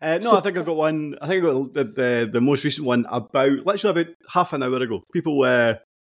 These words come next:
taking, uh, literally a week to, uh, to, to get to the end. I, I didn't realise I would get so many, uh, notifications with the word buzzard when you suggested that at the end of last week's podcast.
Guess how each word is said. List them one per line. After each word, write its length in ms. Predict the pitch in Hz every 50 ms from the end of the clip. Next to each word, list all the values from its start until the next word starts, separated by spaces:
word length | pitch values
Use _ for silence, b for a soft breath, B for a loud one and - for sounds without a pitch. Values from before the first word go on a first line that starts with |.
| _ _ -
taking, 300 | 156 143 139 147 143 131
uh, 140 | 120 120 - _ _ _
literally 420 | 143 135 - - - - 143 139
a 100 | 117 120
week 360 | 117 107 127 165 160 - - - _ _ _ _ -
to, 220 | - 127 120 117 117
uh, 180 | 113 113 113
to, 180 | 107 - 110 -
to 120 | - -
get 140 | 107 127 -
to 80 | - 110
the 100 | 95 104
end. 200 | 120 117 104 - B B B B B B B -
I, 320 | 120 135 143 147 139 143
I 20 |
didn't 300 | 135 - - 180 196 185
realise 280 | 165 160 147 147 139 123
I 40 | 131
would 120 | 123 120
get 140 | 113 120 -
so 240 | - - - 147 139
many, 640 | 135 135 131 123 123 120 117 113 110 107 104 - - _ _ _ -
uh, 240 | 110 117 113 110 -
notifications 800 | 113 123 135 127 117 120 - - 120 117 - 123 113 101 - - - _
with 160 | - 127 120
the 100 | - 117
word 200 | 110 113 113 95 92 82
buzzard 300 | - 120 120 131 123 - - - - b b b b b b _ _
when 160 | - 117 117
you 60 | 117
suggested 460 | 110 - 101 - 123 117 - - 113
that 200 | 107 117 117 113 107
at 40 | 107
the 100 | 113 113
end 140 | 117 113
of 80 | 110 107
last 200 | 110 110 - -
week's 260 | 113 110 - - -
podcast. 380 | - - 113 - - 110 -